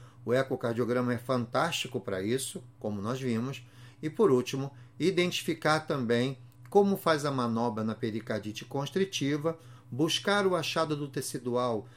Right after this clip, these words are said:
que é quase que patognomônico dessa apresentação, e nunca esquecer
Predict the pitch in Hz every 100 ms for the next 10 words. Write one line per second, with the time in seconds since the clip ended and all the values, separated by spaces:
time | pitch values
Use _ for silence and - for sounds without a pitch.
0 | - 139 - 185 185 143 160 - 147 -
1 | 170 160 147 139 170 202 190 131 127 -
2 | - 147 135 151 175 160 - 131 131 -
3 | - - 180 170 175 202 196 175 - 170
4 | - 120 113